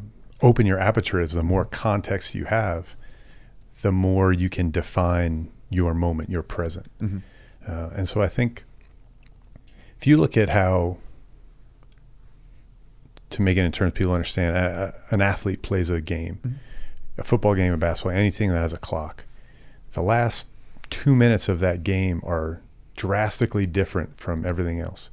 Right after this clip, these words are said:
Speaker 1: And it's because time is a pressure.
Speaker 2: It's about to run out.
Speaker 1: It's a, uh, so we gotta do anything we can do. We're gonna do now, a two-minute drill,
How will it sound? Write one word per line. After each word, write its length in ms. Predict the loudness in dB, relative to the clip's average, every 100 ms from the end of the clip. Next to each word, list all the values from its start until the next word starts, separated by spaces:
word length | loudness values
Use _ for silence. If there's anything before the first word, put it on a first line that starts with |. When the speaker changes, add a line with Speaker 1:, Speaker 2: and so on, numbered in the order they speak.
| -20 -20 -20 -16 -6 0
Speaker 1:
And 340 | 2 2 0 -2
it's 180 | -4
because 640 | -4 -2 2 2 2 -2 -10 -14 -18 -20 -14 -8
time 500 | -2 2 2 2 0
is 180 | 0
a 140 | 0 -2
pressure. 500 | -2 -4 -4 -10 -10
Speaker 2:
It's 220 | -6 -6 -6
about 260 | -4 -4 -4
to 120 | -6
run 240 | -4 -4
out. 220 | -4 -6 -4
Speaker 1:
It's 220 | -2 0
a, 40 | -2 -2
uh, 120 | -4
so 160 | -2 0
we 100 | 2
gotta 240 | 4 4
do 180 | 4 4
anything 300 | 6 6 8
we 100 | 6
can 100 | 4
do. 160 | 4 4
We're 80 | 4
gonna 200 | 2 0
do 140 | 0
now, 260 | 0 0 -2
a 60 | -6
two-minute 360 | -2 0 0
drill, 400 | -2 -4 -4 -4